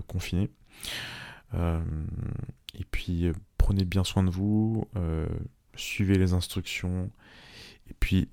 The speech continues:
j'espère vous, euh, voilà, j'espère qu'on va tous sortir de ça grandis,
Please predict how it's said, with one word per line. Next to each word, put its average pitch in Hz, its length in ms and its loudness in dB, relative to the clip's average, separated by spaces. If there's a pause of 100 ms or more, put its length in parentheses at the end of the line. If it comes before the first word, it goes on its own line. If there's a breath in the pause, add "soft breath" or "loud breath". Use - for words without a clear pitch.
j'espère 92 640 2
vous, 95 360 -2 (340)
euh, 87 300 0 (960)
voilà, 85 280 0
j'espère 92 280 0
qu'on 98 100 0
va 85 80 4
tous - 200 -2
sortir - 520 -2
de 87 80 -2
ça 85 320 -2 (160)
grandis, 90 400 2